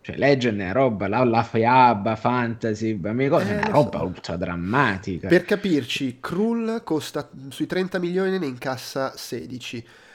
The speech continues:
Speaker 2: Legend costa sui ventiquattro milioni e ne incassa altre, cioè, esatto, cosa, incassa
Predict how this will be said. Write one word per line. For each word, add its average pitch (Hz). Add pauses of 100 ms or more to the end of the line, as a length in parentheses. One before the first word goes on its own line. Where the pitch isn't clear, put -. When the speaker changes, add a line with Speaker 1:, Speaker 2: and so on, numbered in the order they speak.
(120)
Speaker 2:
Legend 202
costa 156
sui 147
ventiquattro 165
milioni 170
e -
ne 139
incassa 139
altre, 135
cioè, 131
esatto, 131
cosa, 156
incassa 165